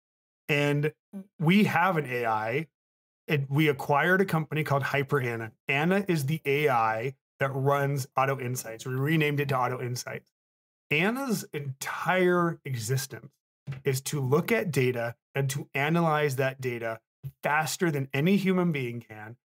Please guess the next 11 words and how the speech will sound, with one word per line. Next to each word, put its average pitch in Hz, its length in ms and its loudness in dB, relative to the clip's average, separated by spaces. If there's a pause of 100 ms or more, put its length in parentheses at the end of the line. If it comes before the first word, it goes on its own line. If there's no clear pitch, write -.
(100)
and 135 120 2
to 135 80 4
come 175 320 2
up 165 240 4
with 143 280 0 (280)
insights, 127 760 -4
to 165 200 -6
analyze 180 440 2
it 196 100 0
and 156 100 -2
say, 135 240 -4